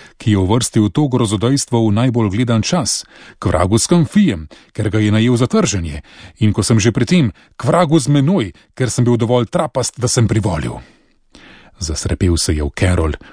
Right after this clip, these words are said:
brez besed odšel v spalnico in iztrgal kable iz stene. Na vrhu sedemdesetcentimetrskega Sonyjevega televizorja izgledal dekoder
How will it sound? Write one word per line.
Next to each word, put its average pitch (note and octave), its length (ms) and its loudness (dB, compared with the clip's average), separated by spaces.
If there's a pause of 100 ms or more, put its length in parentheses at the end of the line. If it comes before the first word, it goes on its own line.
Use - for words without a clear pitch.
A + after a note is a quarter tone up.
(160)
brez E2 360 0
besed F2+ 340 0
odšel G2+ 260 2
v G2 60 2
spalnico G#2+ 600 0
in G#2+ 140 2
iztrgal A#2+ 540 0
kable F#2+ 400 -4
iz F2+ 120 -4
stene. D#2 420 -6 (880)
Na G#2+ 100 4
vrhu E3+ 560 2
sedemdesetcentimetrskega C3 1500 0
Sonyjevega B2 600 0
televizorja B2 600 0
izgledal A#2 500 0
dekoder G#2+ 560 0